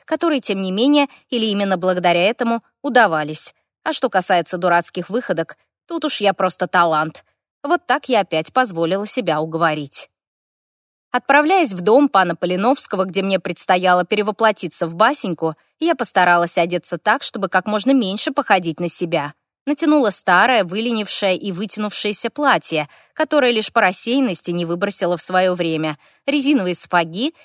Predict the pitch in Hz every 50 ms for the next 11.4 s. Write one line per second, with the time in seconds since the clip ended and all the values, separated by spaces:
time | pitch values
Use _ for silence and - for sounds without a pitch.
0 | _ _ _ - 285 277 - - 359 269 302 226 214 190 190 196 220 262 277 294
1 | 269 - 208 190 - - - 233 247 254 - - 277 254 214 - _ - - 277
2 | 294 311 285 190 - - 160 156 151 - _ _ _ - 294 - - 226 214 214
3 | - - 285 277 294 294 - - - 196 180 - - 175 180 180 185 185 175 -
4 | - 196 185 - - 170 156 151 147 147 147 151 _ _ _ _ _ _ _ _
5 | _ _ _ _ _ - 240 247 247 - - 247 247 262 240 294 277 311 330 339
6 | 254 185 170 - - 185 - 208 196 185 190 190 - - 202 202 202 202 202 202
7 | 202 - 220 202 208 - 240 240 247 254 277 302 254 185 160 160 - - - 175
8 | 160 151 - _ _ _ _ - 302 311 - - 320 320 349 359 339 - 330 339
9 | 339 - - 339 302 - 240 208 - - - 208 226 254 - - - 320 330 -
10 | 240 190 185 175 180 202 220 247 240 - 196 180 175 170 165 180 170 - - 208
11 | 180 175 160 143 143 - _